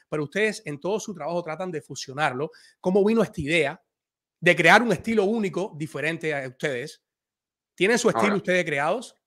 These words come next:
Speaker 1: de Wilmer y María?
Speaker 2: Sí, sí, porque, mm, nosotros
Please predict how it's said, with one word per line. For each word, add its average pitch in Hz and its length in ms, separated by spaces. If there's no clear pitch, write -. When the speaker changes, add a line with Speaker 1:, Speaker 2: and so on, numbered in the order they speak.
Speaker 1:
de 143 180
Wilmer 165 320
y 151 60
María? 151 380
Speaker 2:
Sí, 117 480
sí, 107 500
porque, 101 480
mm, 101 280
nosotros 120 520